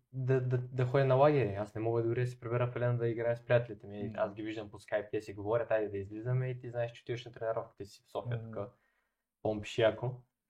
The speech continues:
Speaker 1: И се отказах на единайсет годишна възраст. М, по принцип ме готвеха за Олимпиада на шестнайсет години.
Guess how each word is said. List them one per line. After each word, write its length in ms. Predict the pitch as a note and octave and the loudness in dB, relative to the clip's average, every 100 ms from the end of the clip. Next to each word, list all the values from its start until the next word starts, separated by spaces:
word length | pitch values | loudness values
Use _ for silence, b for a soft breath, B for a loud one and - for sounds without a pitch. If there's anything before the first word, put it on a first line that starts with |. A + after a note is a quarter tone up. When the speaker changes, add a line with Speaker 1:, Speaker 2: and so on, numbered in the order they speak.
| _ _ _ _ _ _ _ - | _ _ _ _ _ _ _ 0
Speaker 1:
И 420 | C#3 C#3 C#3 C#3 | 4 4 4 2
се 160 | - D3 | 2 2
отказах 400 | - F3+ D#3+ C#3+ | 6 4 6 4
на 60 | |
единайсет 320 | A#2 A#2+ A2 G#2+ | 4 4 2 0
годишна 280 | G#2+ G#2+ | -2 0
възраст. 560 | G2 G#2 B2+ D3+ - _ _ - | -2 0 0 -2 -12 _ _ -8
М, 240 | B2+ B2+ B2+ B2+ - - | -4 -2 -4 -6 -14 -8
по 60 | C3 | 2
принцип 340 | D3+ D3+ - | 4 4 2
ме 180 | C3+ B2 | 2 2
готвеха 540 | B2 B2 C3 - - A2+ | 2 4 4 2 0 2
за 120 | B2 | 4
Олимпиада 540 | B2 B2 B2+ B2 G2+ G#2 | 4 4 4 2 2 -4
на 100 | G2+ | -12
шестнайсет 340 | - G2+ - | -8 -8 -6
години. 200 | G2+ F#2+ | -8 -8